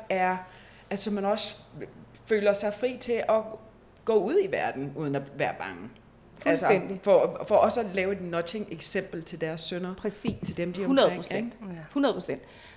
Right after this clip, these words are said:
Speaker 2: Og jeg kan godt forstå mænd, der tager til udlandet og finder kvinder. Altså, der har jo altid været lidt, øh, pegen fingre af folk, der, der får en russisk mail order bride herop, eller min far, der faktisk gifter sig med en thai-kvinde, og, øh, de
Speaker 1: Mm.
Speaker 2: har en, øh,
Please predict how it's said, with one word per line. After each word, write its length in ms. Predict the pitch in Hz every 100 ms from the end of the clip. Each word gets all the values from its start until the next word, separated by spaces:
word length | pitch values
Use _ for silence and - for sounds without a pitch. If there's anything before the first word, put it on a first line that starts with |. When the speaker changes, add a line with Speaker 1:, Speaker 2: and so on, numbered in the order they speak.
| - -
Speaker 2:
Og 140 | 196
jeg 80 | 214
kan 80 | 233
godt 120 | 247
forstå 260 | 240 220
mænd, 220 | 180 185 - -
der 120 | 180
tager 180 | 170 180
til 140 | -
udlandet 280 | 180 175 -
og 80 | 170
finder 180 | 180 165
kvinder. 360 | - 170 165
Altså, 240 | 180 180 175
der 60 |
har 80 | 190
jo 60 | 185
altid 180 | 202 220
været 200 | 190 180
lidt, 180 | 190
øh, 320 | 190 185 175 175
pegen 300 | - 185 170
fingre 280 | 185 185
af 80 | 180
folk, 240 | 175 180 -
der, 100 | 185
der 240 | - 175
får 320 | 175 185 165
en 180 | 170 165 - - - - - -
russisk 360 | 202 190 208 202
mail 140 | 185
order 220 | 185 180
bride 320 | 180 175 175 175
herop, 260 | 175 170 170
eller 160 | 175
min 100 | 175
far, 200 | - 156
der 80 | 180
faktisk 280 | 170 175 -
gifter 200 | 185 185
sig 140 | 185
med 80 | 170
en 60 | 165
thai-kvinde, 640 | 175 151 - 175 170 175 -
og, 360 | 180 170 165
øh, 100 | 170
de 40 | 180
Speaker 1:
Mm. 60 |
Speaker 2:
har 140 | 180 160
en, 220 | 165 165
øh, 480 | 156 151 - -